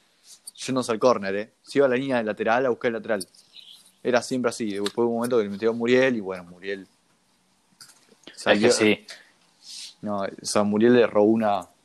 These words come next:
Speaker 1: al final que era para matarlo.
Speaker 2: No, Muriel. Yo, mira, lo que yo opino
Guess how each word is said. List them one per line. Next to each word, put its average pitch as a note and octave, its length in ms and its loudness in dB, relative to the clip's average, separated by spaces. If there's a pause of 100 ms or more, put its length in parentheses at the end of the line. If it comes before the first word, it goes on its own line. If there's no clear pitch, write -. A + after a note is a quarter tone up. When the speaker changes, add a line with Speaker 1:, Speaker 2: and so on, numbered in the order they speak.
(100)
Speaker 1:
al G2 140 -6
final G#2+ 440 0
que G#2 80 -2
era G2 160 0
para F2+ 180 -4
matarlo. F2+ 540 -4 (1200)
Speaker 2:
No, E2 240 -8
Muriel. F2+ 400 -10 (680)
Yo, E3 220 4
mira, G#2+ 380 -4 (520)
lo A2+ 100 -6
que A2 80 0
yo D#3 140 2
opino D3+ 480 -2